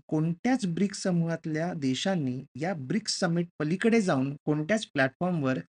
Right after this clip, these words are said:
ते एकत्र आलेले आपल्याला दिसले नाहीयेत. प्लस यातले नवीन आणि जुने मेंबर्सपैकी फारच कमी देश आहेत,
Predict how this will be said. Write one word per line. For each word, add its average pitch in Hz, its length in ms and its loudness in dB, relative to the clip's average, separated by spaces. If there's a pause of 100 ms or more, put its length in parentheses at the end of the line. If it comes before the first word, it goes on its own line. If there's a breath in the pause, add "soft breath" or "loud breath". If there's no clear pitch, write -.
(200)
ते 240 60 4
एकत्र 202 440 -2
आलेले 147 300 0
आपल्याला 135 360 -2
दिसले 123 300 -4
नाहीयेत. 107 300 -4 (840)
प्लस 165 320 2 (400)
यातले 135 340 2
नवीन 151 440 4
आणि 131 180 4
जुने 139 260 2
मेंबर्सपैकी 143 1080 0
फारच 208 580 -2 (140)
कमी 185 220 4
देश 190 240 2
आहेत, 135 220 -2